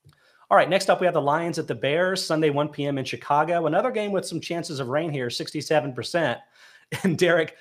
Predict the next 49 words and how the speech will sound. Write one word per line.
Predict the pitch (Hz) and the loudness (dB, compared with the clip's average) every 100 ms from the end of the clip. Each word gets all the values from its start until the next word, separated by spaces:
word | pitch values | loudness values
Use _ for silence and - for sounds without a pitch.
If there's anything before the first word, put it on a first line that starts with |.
| - | -8
we | - | -2
talked | 180 208 208 | 6 6 8
about | 175 165 | 6 6
this | 160 | 2
a | 160 | 2
little | 151 147 | 2 2
bit | 147 | 2
in | |
the | 135 | 2
waiver | 135 147 139 | 0 0 2
wire, | 131 127 123 131 - 151 | 2 4 2 -2 -6 -4
uh, | 135 127 | -2 0
column | 147 139 127 135 - | 4 4 2 -4 -8
or, | 127 123 135 | -2 -2 -2
uh, | 131 | -4
in, | 127 127 | -6 -6
uh, | 120 123 113 110 120 _ | -6 -8 -10 -10 -14 _
Twitch | - 156 | -2 0
show | - 139 | 2 2
last, | 123 135 - - _ _ _ - | 4 2 2 -10 _ _ _ -2
last | 131 - | -2 0
Tuesday, | 170 165 143 120 | 0 2 2 0
but | 139 139 | 0 2
I | 156 | 4
wanna | 180 | 2
give | 180 | 0
you | 170 160 | 2 0
a | |
chance | 147 160 139 | 2 0 0
again. | 127 151 135 123 - - - | 2 2 2 -2 -6 -14 0
What | 165 | 2
do | 208 | 2
you | |
think | 196 202 | 0 0
is | 196 | 2
the | 175 | 0
fallout | - 151 151 151 143 - | 4 8 8 8 4 0
from | 131 | -2
Justin | 135 147 135 | 0 0 -2
Fields' | 127 135 131 | -6 -4 -4
poor | - 143 135 | -4 -2 0
week | 120 127 127 | 0 -4 -4
three | 127 | -6
start? | 120 - 123 120 - | -4 2 4 4 0
You're | 123 | -4
a | 120 | -4
huge | 151 131 | -4 -4
Fields | - 127 123 - | -4 -6 -6 -2
guy. | 123 120 120 | 0 0 -2